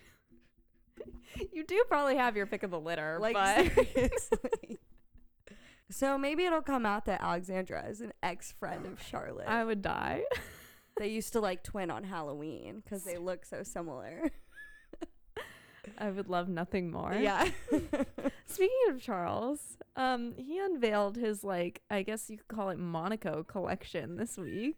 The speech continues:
Speaker 2: <laughs> Yes.
Speaker 1: And boy, was Monaco all over it.
Speaker 2: Bro, Max showed me <laughs> this. And, but it was just, like, the design, like, that they made this off up, so,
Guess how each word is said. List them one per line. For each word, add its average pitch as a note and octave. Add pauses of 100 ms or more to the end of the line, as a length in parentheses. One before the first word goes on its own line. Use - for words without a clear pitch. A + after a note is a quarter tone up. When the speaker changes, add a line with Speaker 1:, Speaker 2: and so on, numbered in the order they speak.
(120)
Speaker 2:
<laughs> -
Yes. G#3+ (320)
Speaker 1:
And G3+ (200)
boy, B3
was A#3+
Monaco A3
all A3+
over E3
it. B2+ (720)
Speaker 2:
Bro, F#3 (180)
Max G#3
showed F#3
me B3
<laughs> - (540)
this. - (1300)
And, B3
but B3
it A3+
was A#3+
just, G#3+
like, B3+ (200)
the G3+
design, F3
like, E3+
that F3
they F3+
made D#3
this D3
off G3
up, A3+
so, -